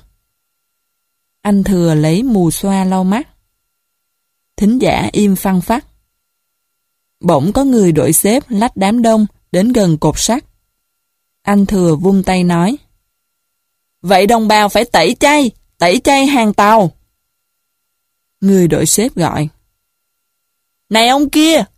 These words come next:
xuống ngay, tôi biên phạt bây giờ." Anh Thừa không xuống. "Phải dùng nội hóa,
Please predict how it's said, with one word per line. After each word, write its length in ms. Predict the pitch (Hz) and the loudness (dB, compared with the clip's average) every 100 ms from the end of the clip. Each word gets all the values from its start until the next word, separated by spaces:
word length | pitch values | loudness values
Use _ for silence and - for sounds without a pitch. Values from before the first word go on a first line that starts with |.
| - | -8
xuống 320 | - 233 359 | 0 2 2
ngay, 320 | 403 320 311 208 _ _ _ | 0 2 0 -4 _ _ _
tôi 120 | 269 285 | 0 2
biên 220 | 311 302 | 2 2
phạt 300 | 247 214 - | 2 0 2
bây 140 | 285 | 2
giờ." 340 | 269 254 262 180 - _ _ _ _ _ _ _ _ _ _ _ | 4 4 4 0 -8 _ _ _ _ _ _ _ _ _ _ _
Anh 200 | 196 202 | -2 0
Thừa 280 | 202 175 156 | 0 0 -2
không 260 | - 180 | -2 -2
xuống. 320 | 180 175 175 277 - _ _ _ _ _ _ _ _ _ _ _ _ _ | 0 2 0 -2 -10 _ _ _ _ _ _ _ _ _ _ _ _ _
"Phải 200 | 202 196 | 0 0
dùng 260 | 262 262 208 | 2 2 4
nội 200 | 170 175 | 4 2
hóa, 340 | 233 226 285 | 2 2 0